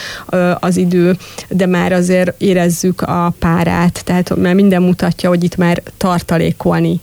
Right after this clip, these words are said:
kell. Ugye azok a dolgok tartoznak ide, tehát ide kettő meridián tartozik, egyrészt a léphasnyál meridián, a másik pedig a gyomor, és az életünknek az a szakasza tartozik még ide, amikor beérkezünk.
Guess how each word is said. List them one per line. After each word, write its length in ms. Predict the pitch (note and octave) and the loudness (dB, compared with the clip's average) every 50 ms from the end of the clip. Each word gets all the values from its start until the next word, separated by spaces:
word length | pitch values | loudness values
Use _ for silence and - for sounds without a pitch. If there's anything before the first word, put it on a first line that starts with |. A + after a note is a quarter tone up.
| - - | -8 -8
kell. 320 | - F#3+ D#3+ D3+ D#3 D3 - | -6 -4 -4 -2 -4 -4 -4
Ugye 400 | - G3 G3 F#3 F3+ F3+ F#3 - - | -4 -4 -4 -2 -4 -4 -4 -4 -4
azok 280 | - A3+ A#3 A#3 - | -4 -4 -4 -4 -4
a 60 | - F3+ | -4 -2
dolgok 420 | F3+ F3+ F3+ F3+ F3+ F3+ F3 - - | 0 0 0 0 0 -2 -4 -6 -8
tartoznak 640 | - F#3+ F3+ F3+ F3 - F#3 F3+ F3+ F3+ E3+ - - | -4 -2 -2 -2 -2 -2 -2 -2 0 -2 -2 -4 -4
ide, 260 | F3+ F3 F3 F3 G3+ A#3 - - - - - - - - - - - - - - - - | -4 -2 -2 -2 -2 -4 -8 -14 -20 -20 -20 -20 -20 -20 -20 -20 -20 -20 -20 -18 -10 -6
tehát 200 | - F3 - - | -4 -4 0 0
ide 140 | F#3 F3+ | 0 0
kettő 320 | F3+ - G#3+ G#3+ - - F#3 | 0 0 -2 -2 -2 -2 0
meridián 440 | F#3 F3+ F3 F3 F3 F3 E3+ F3 E3+ | 2 2 2 2 2 2 2 2 0
tartozik, 460 | - F3+ F3+ - F#3+ F3 - F#3 - | 0 -2 -2 -2 -2 -4 -4 -2 -2
egyrészt 380 | F3+ F#3+ F#3+ F#3 F#3 - - | -2 0 0 0 -2 -2 -2
a 180 | F#3+ - - - | -4 -4 -2 -2
léphasnyál 520 | - G3 G3 F#3+ - F#3 F3+ - - F#3 F3+ | -2 -2 -2 -2 -2 -4 -4 -2 -2 -2 -2
meridián, 340 | F#3 F3+ F3+ F3+ F#3 F3+ F3+ | 0 0 0 0 0 0 0
a 20 | |
másik 260 | F#3 F#3 - - - - | -2 -2 -4 -6 -8 -8
pedig 220 | F#3+ F3+ - G3 | -8 -6 -4 -4
a 60 | - | -4
gyomor, 360 | F3 F#3 F#3 G3 G#3+ A#3 A#3+ A#3+ - - - - - - - | -2 -2 -2 0 0 -2 -2 -4 -8 -14 -14 -14 -14 -14 -8
és 140 | - - - | -6 -4 -2
az 140 | G3 - - | -2 -2 0
életünknek 600 | A3 A#3+ C4 A3+ - - - F3+ F3+ F3+ F3 - | 0 2 2 0 -2 -2 -2 0 0 0 0 0
az 120 | G3+ - | -2 -2
a 40 | G3+ | -2
szakasza 720 | - - F#3 F3 - F3+ E3+ - - F3+ F3 F3+ G#3 - - - - | -2 -4 -4 -4 -4 -6 -6 -4 -4 -4 -2 -4 -4 -8 -12 -20 -10
tartozik 500 | - - F3+ F3+ - - F3+ F3+ F3 - | -6 -4 -4 -4 -2 -4 -4 -4 -4 -4
még 160 | - F3+ F3 F3+ | -2 -2 0 0
ide, 260 | F3 F3+ G3+ A#3 - - - - - - - - | 0 0 -2 -2 -4 -8 -14 -16 -16 -16 -12 -6
amikor 420 | - F#3+ F#3+ F#3+ - G3 F#3+ F#3 | -4 -4 -2 -2 -2 0 0 2
beérkezünk. 960 | F#3 G#3 G#3 F#3 F3+ F3+ E3+ - - F3+ E3+ E3 - E3+ D#3+ F#3 F3 - - | 2 2 2 2 2 0 0 -2 -2 -2 -2 -2 -2 -2 -2 -2 -4 -6 -10